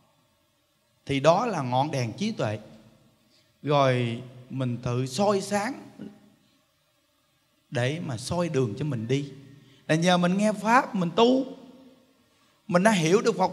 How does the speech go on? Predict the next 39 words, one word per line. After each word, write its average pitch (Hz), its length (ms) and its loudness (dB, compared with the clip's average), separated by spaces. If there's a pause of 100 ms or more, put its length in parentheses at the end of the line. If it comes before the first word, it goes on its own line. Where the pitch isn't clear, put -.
Pháp, 233 280 -2
hiểu 165 180 -2
được 202 180 -2
nguyên 233 220 -2
lý 262 240 -2
vô 233 120 4
thường, 185 520 -2 (1080)
mình 156 240 0
hiểu 147 220 4
được 214 180 -2
cuộc 165 180 -4
đời 156 260 6
này 147 160 0
không 202 180 -6
ai 220 140 -6
tồn 143 260 -4
tại, 135 340 0 (880)
nên 220 220 2
mình 160 260 0
tu 233 280 2
tịnh 175 180 -2
độ, 151 220 2
mình 160 200 0
niệm 151 220 0
Phật. 156 220 6 (840)
Cái 262 120 2
cầu 175 440 6
của 226 60 -2
mình 220 160 0
là 175 100 0
cầu 170 260 0
cái 220 100 -4
gì? 180 220 -2 (280)
Cầu 147 200 -4
sanh 214 300 -4
cực 156 180 -6
lạc. 160 340 2 (1300)
Đúng 233 100 0
không? 233 180 4